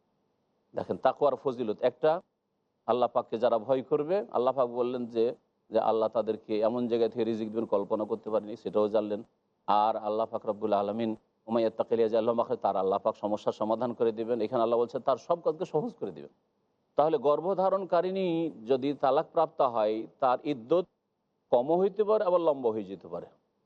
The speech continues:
তালাকের দুই তিন দিন পরে যদি বাচ্চা প্রসব করে ফেলে, আর তাহলে ইদ্যত শেষ হয়ে গেল, নয় মাস পরে আসলে লম্বা হয়ে গেল। আল্লাহ পাক রব্বুল আলামিন তারপর বলছেন, "যালিকা আমরুল্লাহ আনজালাহু ইলাইক", এই হচ্ছে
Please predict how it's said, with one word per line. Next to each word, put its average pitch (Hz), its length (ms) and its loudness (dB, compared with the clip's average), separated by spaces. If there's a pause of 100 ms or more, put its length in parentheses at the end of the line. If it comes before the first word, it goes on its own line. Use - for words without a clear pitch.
(680)
তালাকের 175 420 4
দুই 190 80 -2
তিন 165 220 -8
দিন 170 160 0
পরে 151 160 6 (120)
যদি 139 220 -6 (640)
বাচ্চা 127 240 2
প্রসব 143 380 2
করে 131 120 2
ফেলে, 117 220 -2 (600)
আর 98 160 -2
তাহলে 104 320 0
ইদ্যত 117 200 0
শেষ 180 240 0
হয়ে 165 160 4
গেল, 147 80 0 (400)
নয় 170 280 4
মাস 196 240 2
পরে 190 200 2
আসলে 113 220 2
লম্বা 135 320 2
হয়ে 160 220 0
গেল। 113 100 -4 (840)
আল্লাহ 160 160 4
পাক 160 160 -4
রব্বুল 143 220 2
আলামিন 135 160 0
তারপর 139 200 2
বলছেন, 127 220 -2
"যালিকা 165 520 2
আমরুল্লাহ 160 400 4 (140)
আনজালাহু 139 440 2
ইলাইক", 127 300 -4
এই 165 160 2
হচ্ছে 190 240 0